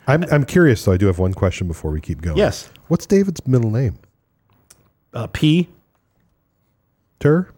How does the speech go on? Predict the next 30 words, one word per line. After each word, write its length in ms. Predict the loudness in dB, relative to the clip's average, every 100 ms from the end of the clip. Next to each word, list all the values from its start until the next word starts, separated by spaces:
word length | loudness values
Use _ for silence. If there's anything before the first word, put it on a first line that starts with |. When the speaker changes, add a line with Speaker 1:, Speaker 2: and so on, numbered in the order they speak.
| _ _ _ -4
Speaker 2:
If 140 | 0
I 80 | 2
had 100 | 2
to 60 | 2
guess. 560 | 2 0 -4 -12 -8 -4
Speaker 1:
Okay. 220 | -2 -2 0
Speaker 2:
I 60 |
don't 160 | 2 2
know, 220 | 0 -2 -14 _ -2
but 100 | 0
if 80 | 2
I 60 |
had 80 | 0
to 40 | 0
guess. 500 | 0 0 -4 -16 -4
Speaker 1:
David 280 | 2 2 2
Peter 260 | 2 2 2
Crane? 320 | 0 -2 -4 -2
Speaker 2:
No, 220 | -2 -2 -4
I'm 140 | 0 4
gonna 140 | 2
guess 340 | 2 -2 -2 -4
it's 180 | -10 -6
Paul. 480 | -2 -2 -2 -4 -12 _ _
Speaker 1:
David 140 | 0 2
Speaker 2:
Because 180 | 0
Speaker 1:
Paul 120 | 0 2
Speaker 2:
David 400 | 2 2 0 -2
Speaker 1:
Crane? 500 | -2 2 4 2
Speaker 2:
Crane 100 | 0